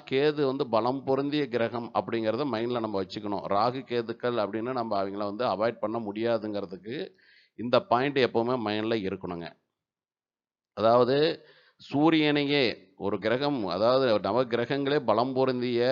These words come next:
ஒளிமிக்க சூரியனையே விழுங்கக்கூடிய, ஆ, கிரகண தோஷம் செய்யக்கூடிய ஒரு கிரகம் யாருன்னு பார்த்தீங்கன்னா கேது, ராகு கேதுக்கள். அவ்வளோ பவர், பலம் பொருந்தியவர்கள் அவர்கள்.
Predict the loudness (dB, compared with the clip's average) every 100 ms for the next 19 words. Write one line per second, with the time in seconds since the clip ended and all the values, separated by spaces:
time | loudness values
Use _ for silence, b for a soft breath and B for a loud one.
0 | 2 2 0 -2 -4 0 2 0 -2 -4
1 | 0 0 0 0 0 0 0 0 -4 b
2 | b b -2 2 4 6 4 4 0 2
3 | 4 6 4 2 -2 -6 -4 0 2 0
4 | 0 0 0 0 2 4 4 2 -4 -2
5 | -2 -2 -4 -4 -4 -2 0 2 2 2
6 | 0 -2 -4 -4 -6 -2 -2 -2 -2 -2
7 | -2 -4 -4 -4 -2 -2 -2 -4 -2 0
8 | 0 -2 -4 -6 -6 -8 -12 -12 _ -10
9 | -4 -4 -2 -2 -2 -4 -10 _ 0 0
10 | 0 -2 0 -2 -2 -2 -2 -4 -10